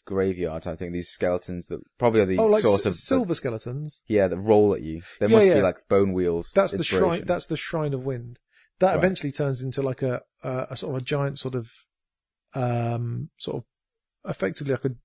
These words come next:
Speaker 2: giant pillar that you work your way around the outside of,
Speaker 1: Hmm.
Speaker 2: um, and you get shot at by manta rays in the sky.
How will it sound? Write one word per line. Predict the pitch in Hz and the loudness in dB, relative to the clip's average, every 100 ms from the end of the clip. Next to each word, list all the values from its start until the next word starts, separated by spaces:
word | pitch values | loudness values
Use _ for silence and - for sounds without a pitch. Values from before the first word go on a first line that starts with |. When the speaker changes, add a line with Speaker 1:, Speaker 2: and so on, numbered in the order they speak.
| _ | _
Speaker 2:
giant | - 147 139 - | -4 -2 -2 -2
pillar | 160 135 | -2 -2
that | 123 147 | -4 -6
you | 127 | -2
work | 135 135 127 | 0 0 -2
your | 127 | -4
way | |
around | 123 117 | -2 -4
the | 123 | -6
outside | 120 - 127 123 | -8 -6 -4 -4
of, | 120 110 _ _ - - _ - | -6 -8 _ _ -20 -20 _ -6
Speaker 1:
Hmm. | |
Speaker 2:
um, | - 110 117 | -4 -4 -6
and | 123 | -6
you | 120 | -4
get | - | -4
shot | - 131 - | -2 -4 -4
at | - | -6
by | 110 113 113 - | -4 -4 -4 -8
manta | 165 117 113 - | -6 -4 -4 -4
rays | 110 113 110 | -4 -4 -4
in | 110 | -8
the | |
sky. | 104 120 110 110 | -8 -8 -8 -8